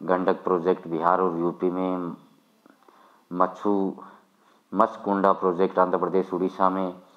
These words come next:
ये राज्य सरकारों के द्वारा किया गया योगदान है। सबसे पहले हम भाखड़ा नांगल प्रोजेक्ट की बात करते हैं। ये बहुआयामी प्रोजेक्ट था, देश का सबसे बड़ा।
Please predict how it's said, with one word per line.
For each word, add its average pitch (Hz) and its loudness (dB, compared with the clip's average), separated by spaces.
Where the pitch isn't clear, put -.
ये 113 6
राज्य 95 4
सरकारों 85 2
के 87 -4
द्वारा 82 4
किया 80 0
गया 76 -4
योगदान 76 -4
है। - -20
सबसे 95 -2
पहले 90 2
हम 90 2
भाखड़ा 85 4
नांगल 87 0
प्रोजेक्ट 85 -4
की - -6
बात 85 2
करते 87 -2
हैं। 92 -4
ये 92 2
बहुआयामी 90 0
प्रोजेक्ट 85 -4
था, 92 0
देश 85 -4
का 98 0
सबसे - -6
बड़ा। 87 2